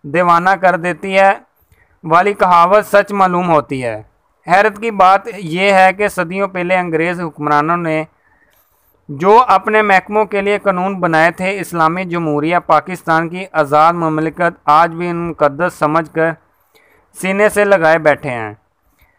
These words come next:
किसी अंग्रेज़ के दौर के कानून को मनसूख करके इसकी जगह नया कानून जो इस्लामी तकाज़ों से हम आंग हो नहीं बनाया गया,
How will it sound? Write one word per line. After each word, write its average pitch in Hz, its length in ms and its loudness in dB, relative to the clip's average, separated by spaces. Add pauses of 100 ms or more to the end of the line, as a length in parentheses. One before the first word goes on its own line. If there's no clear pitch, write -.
(560)
किसी 208 300 -4
अंग्रेज़ 202 520 2
के 208 180 2
दौर 180 320 2
के 202 160 -2
कानून 180 340 -2
को 190 160 0
मनसूख 180 500 -4
करके 180 440 -2
इसकी 196 320 -8
जगह 170 300 0
नया 170 280 2
कानून 170 440 -4
जो 180 140 -4
इस्लामी 160 480 -2
तकाज़ों 160 540 0
से 180 260 -6 (280)
हम 165 200 2
आंग 170 260 2
हो 165 400 0
नहीं 180 260 -2
बनाया 156 360 2
गया, 117 340 -2